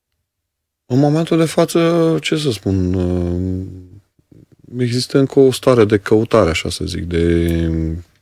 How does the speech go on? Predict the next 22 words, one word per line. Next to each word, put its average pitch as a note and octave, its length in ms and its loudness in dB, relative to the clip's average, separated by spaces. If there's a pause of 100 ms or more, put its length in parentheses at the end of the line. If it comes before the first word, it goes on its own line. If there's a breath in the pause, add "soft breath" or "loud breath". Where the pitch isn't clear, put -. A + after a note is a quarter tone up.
(140)
încercare F#2 540 0
de E2+ 420 2
a E2+ 40 2
liniști F2 460 -2
cumva D#2+ 320 -4
lucrurile. G#2 540 -2
N-au, F#2 600 0
am F2+ 120 0
trecut F2 300 -4
prin F#2+ 120 -6
niște F2+ 220 -4
momente F2 320 -2
destul F2 360 -6
de, F2+ 460 -10 (580 loud breath)
de F2+ 160 0
grele F#2 320 4
la, D#2+ 420 -6
la D#2+ 140 -8
club. G#2 320 -4
Sperăm - 380 -2
cumva F2+ 380 -2
ca E2 400 -6